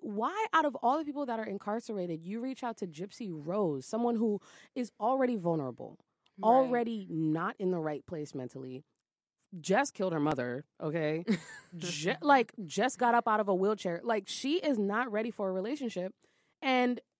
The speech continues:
Speaker 1: she just got her boyfriend locked up, and you're talking about, "Oh, I, I wanna marry you?" What?
Speaker 2: That is weird. That is weird.
Speaker 1: And he was an elementary school teacher? G-, g-, g-
Speaker 2: That doesn't look good.
Speaker 1: That's very predatory.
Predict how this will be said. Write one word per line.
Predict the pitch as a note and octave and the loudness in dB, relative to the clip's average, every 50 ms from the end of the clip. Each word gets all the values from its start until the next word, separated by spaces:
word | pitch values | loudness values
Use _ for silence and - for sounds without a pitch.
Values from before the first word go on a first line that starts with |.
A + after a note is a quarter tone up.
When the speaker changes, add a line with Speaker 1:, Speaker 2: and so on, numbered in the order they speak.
| _ _ _ _ _ _ _ _ _ _ - | _ _ _ _ _ _ _ _ _ _ -14
Speaker 1:
she | - - D#4 D#4+ | -4 0 0 2
just | B3+ E4+ D#4+ C4+ | 2 0 0 4
got | D#4+ D4 C#4 | 4 4 4
her | C#4 | 4
boyfriend | A#3 A3 C4 D4 D#4 C#4 A3+ | 4 4 2 4 4 2 2
locked | A3 G3+ G3 F3+ - | 4 2 2 0 -2
up, | G3 G3 G3 - _ - | -2 -2 -2 -6 _ -2
and | B3+ A#3+ B3 | 0 2 2
you're | C4+ C#4 | 0 0
talking | - C#4 B3+ B3 A#3+ | 2 2 2 2 0
about, | A#3 A3 G#3 G3+ G3 - | 0 2 2 2 2 2
"Oh, | G#3+ G3 F3+ E3+ - - | 2 2 4 4 2 0
I, | D3 C#3 - | -4 -4 0
I | F#3 | 0
wanna | F#3 D#3+ D#3+ D3+ | 0 0 0 -2
marry | C#3+ C3+ C3 C#3+ F#3+ C4 C#4+ | -4 -4 -2 0 0 0 0
you?" | F4+ G#4 A4 A4+ A4+ - _ _ _ _ _ _ _ _ _ _ _ _ _ _ | 0 -2 -2 -4 -6 -8 _ _ _ _ _ _ _ _ _ _ _ _ _ _
What? | A#4 C5+ A#3+ A3+ | 2 2 2 4
Speaker 2:
That | A3 | 4
is | A3 G#3+ F#3 F3+ | 2 2 0 -4
weird. | E3 F3 F3 E3+ D3+ D3+ E3 F3 E3+ _ _ _ _ _ _ _ _ _ _ _ | -4 -2 -2 0 -2 -4 -6 -10 -16 _ _ _ _ _ _ _ _ _ _ _
That | G3 G3+ | 2 2
is | G3 G3 F#3+ E3+ | 4 2 -2 -2
weird. | E3 F3 E3+ E3 D#3+ D#3 D#3+ - E3 _ _ _ _ _ _ _ _ | -2 -2 -2 0 0 -2 -6 -10 -16 _ _ _ _ _ _ _ _
Speaker 1:
And | D#4 D#4 D4+ | 2 2 4
he | C4 F4 G4 | 4 4 6
was | G4 A#4 A4 D4+ | 6 4 4 4
an | F4 C#4+ - _ _ | 0 -2 -2 _ _
elementary | C4+ D#4+ F#4 G4+ F4 C#4+ C4+ C#4+ D#4+ D4+ - F#4+ F#4 F4 F4 | 0 2 4 4 4 4 4 4 2 2 2 2 4 4 2
school | - - - F4 E4 D#4+ | 2 2 4 4 4 4
teacher? | - _ - A3 B3+ D#4 D4 - A4 B4 C5 C#5 C#5+ C#5 - _ _ _ _ - - _ _ _ _ _ _ _ _ - | 0 _ -2 0 0 0 0 4 6 8 8 8 6 4 0 _ _ _ _ -20 -20 _ _ _ _ _ _ _ _ -16
G-, | G#3+ G#3 - - - - | -14 -14 -14 -16 -16 -20
g-, | - _ - | -16 _ -14
g- | - G#4 _ _ _ _ _ _ _ _ _ _ _ _ _ _ _ _ _ _ _ _ | -14 -14 _ _ _ _ _ _ _ _ _ _ _ _ _ _ _ _ _ _ _ _
Speaker 2:
That | G#3 C4+ C4+ | 0 0 2
doesn't | C4 A3+ G3 F3+ | 2 -2 -4 -4
look | F3+ F3+ - | -6 -8 -10
good. | - E3+ D3+ D#3+ F3 E3+ E3+ _ | -8 -10 -10 -10 -10 -18 -12 _
Speaker 1:
That's | - C4+ F4 F#4+ - | -6 -6 -6 -6 -8
very | G#3 E3 G#3 A3+ C#4+ D4+ | -8 -4 -4 -2 -2 -2
predatory. | B3 - - A3 C4 F#4 D4+ - - E3 C#3+ C3+ C3+ C#3+ D#3+ | -4 -2 -4 -2 -2 -2 -2 -2 -4 -4 -4 -4 -8 -10 -14